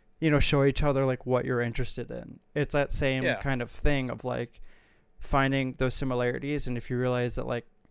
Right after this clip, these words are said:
Speaker 1: you know, maybe you don't have a lot in similar, but you're both willing to, you know, learn about each other and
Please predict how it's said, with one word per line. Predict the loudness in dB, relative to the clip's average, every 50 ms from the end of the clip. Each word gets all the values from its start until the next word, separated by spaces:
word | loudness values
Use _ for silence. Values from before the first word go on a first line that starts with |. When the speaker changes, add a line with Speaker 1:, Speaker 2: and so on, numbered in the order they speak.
| -20 _ _ _ _ _ _ _ -2
Speaker 1:
you | -2 0
know, | 2 2 0 -2
maybe | -2 -2 -2 -2 0 0 0 0 0 0 -2 -4 -6 -8 -12 -20 _ _ _ _ _ _ _ _ _ -16 -8
you | -4 -4 -2
don't | 2 4 4 4 6 4
have | 2 2 2
a | 0
lot | 0 0 -2 -2
in | -4
similar, | -4 -4 -4 -4 -4 -4 -4 -4 -4
but | -2 -2 -2 -2 -2 -2
you're | -4 -2 2
both | 2 2 4 2 0
willing | 0 0 0 -2 -4 -6 -6
to, | -6 -4 -4 -4 -2 -4 -4 -6 -8 _ _ _ _ _ _ _ _ _ _ -6 -2
you | -2 0
know, | 0 -2
learn | -2 -2 0 2 2 2 4 2 2 0 -2 -4 -6 -8 -8
about | -6 -4 -2 0 0 0
each | -2 -2 -4
other | -4 -4 -2 -4 -4 -4
and | -4 -4 -6 -6 -6 -8 -10 -12 -14 -20